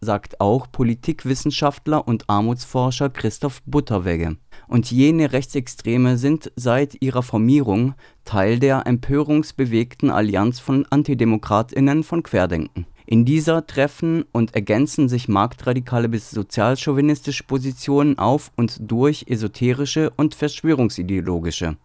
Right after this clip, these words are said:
Dies belegen zahlreiche Recherchen.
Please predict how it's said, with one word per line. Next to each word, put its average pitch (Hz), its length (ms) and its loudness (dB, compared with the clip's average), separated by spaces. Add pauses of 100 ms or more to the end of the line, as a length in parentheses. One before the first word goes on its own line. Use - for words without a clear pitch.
(200)
Dies 117 240 0
belegen 156 500 4
zahlreiche 123 600 2
Recherchen. 101 680 -2